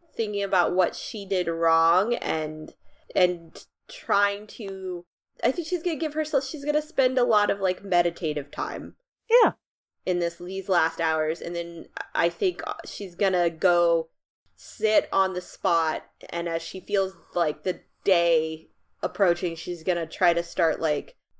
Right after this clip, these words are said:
Speaker 1: I don't know, poking outward, like, magically and being like, "Is this, is this how I do this?" Is, like, she's gonna, like, just, like, magically prod the spot. Be like, "H-, how do I open this?" <laughs>
Speaker 2: Sure. You started this out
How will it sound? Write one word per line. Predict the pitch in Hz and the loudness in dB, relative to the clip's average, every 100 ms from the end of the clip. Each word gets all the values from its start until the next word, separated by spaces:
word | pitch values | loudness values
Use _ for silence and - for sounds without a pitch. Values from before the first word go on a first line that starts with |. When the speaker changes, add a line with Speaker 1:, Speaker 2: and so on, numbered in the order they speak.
| - | 2
Speaker 1:
I | 311 | 2
don't | 277 | 2
know, | 233 | -2
poking | 226 - 285 302 269 202 | -2 2 2 2 -4 -2
outward, | 214 254 269 269 254 | -2 2 6 6 4
like, | 214 214 | 0 -2
magically | 202 165 185 220 254 233 220 | -2 -2 -2 -2 0 0 -2
and | 202 | -8
being | 175 | -10
like, | 82 - - | -10 -14 -16
"Is | - | -14
this, | - 539 554 - - - | -8 -8 -10 -20 -18 -14
is | 269 | -10
this | - - | -10 -6
how | 508 | -4
I | 508 554 480 | -4 -6 -8
do | 208 - | -8 -6
this?" | 415 554 554 - - 285 | -6 -6 -8 -10 -8 -8
Is, | 285 | -4
like, | 262 247 | -6 -6
she's | - 254 | -8 0
gonna, | - 359 | 2 6
like, | 277 269 | 4 4
just, | 285 - | -4 -2
like, | 220 220 | -2 0
magically | 220 214 226 - 208 | 0 0 0 -6 -8
prod | - 196 180 180 170 | 0 2 2 0 -2
the | 175 | -8
spot. | - 170 160 147 - _ _ _ _ _ _ _ | -2 0 2 0 -6 _ _ _ _ _ _ _
Be | - | -4
like, | - - | -4 -4
"H-, | - | -10
how | - - - - 440 | -12 -12 -12 -8 -6
do | |
I | 539 554 508 | -6 -6 -8
open | 277 370 - - - | -6 -6 -4 -8 -10
this?" | - - - - - - | -16 -14 -14 -16 -6 -6
<laughs> | - - - _ _ | -6 -14 -20 _ _
Speaker 2:
Sure. | - 539 427 165 - _ _ _ | 4 6 6 2 -6 _ _ _
You | 247 269 | -8 -6
started | - - 254 269 294 233 | -4 2 4 4 0 -4
this | 277 - | -4 0
out | 202 240 285 | 2 2 0